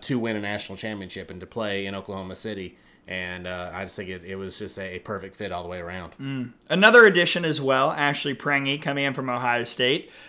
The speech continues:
Speaker 2: This is a, an interesting one because she has had a solid career with the Buckeyes,
Speaker 1: Mm-hmm.
Speaker 2: uh, a good twenty twenty-one.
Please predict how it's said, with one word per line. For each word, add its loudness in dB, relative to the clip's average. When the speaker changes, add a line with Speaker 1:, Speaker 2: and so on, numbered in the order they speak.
Speaker 2:
This 4
is 0
a, -2
an 4
interesting 0
one 0
because -2
she -2
has 4
had 8
a 6
solid 4
career 4
with 0
the -4
Buckeyes, 4
Speaker 1:
Mm-hmm. -2
Speaker 2:
uh, 0
a 2
good 0
twenty -2
twenty-one. 2